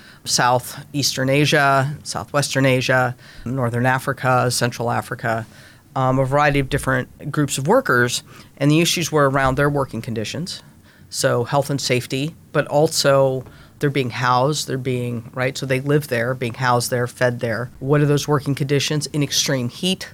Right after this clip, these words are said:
What is their voice if there's a grievance? So if they're saying, "Hey, I don't feel like this is safe,"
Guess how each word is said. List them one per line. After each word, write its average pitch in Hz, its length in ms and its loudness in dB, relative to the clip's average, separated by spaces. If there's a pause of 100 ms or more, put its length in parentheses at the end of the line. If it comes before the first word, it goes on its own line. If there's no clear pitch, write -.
(260)
What 156 240 2
is 160 160 2
their 143 140 2
voice 139 520 2
if 143 120 -6
there's 131 200 -4
a 127 40 -4
grievance? 147 440 0
So - 240 -2
if 123 80 -2
they're 135 100 -4
saying, 131 280 -2
"Hey, 151 300 2
I 147 60 4
don't 139 160 0
feel 143 140 0
like 135 180 2
this - 160 0
is 131 100 -2
safe," 151 540 2